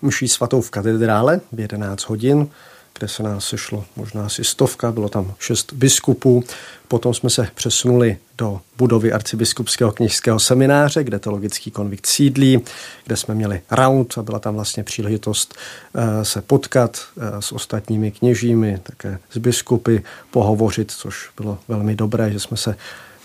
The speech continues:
mohli potkat, setkat, sdělit si dojmy, sdělit si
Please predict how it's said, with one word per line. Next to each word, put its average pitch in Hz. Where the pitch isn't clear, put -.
mohli 113
potkat, 127
setkat, 113
sdělit 104
si 104
dojmy, 123
sdělit 104
si 104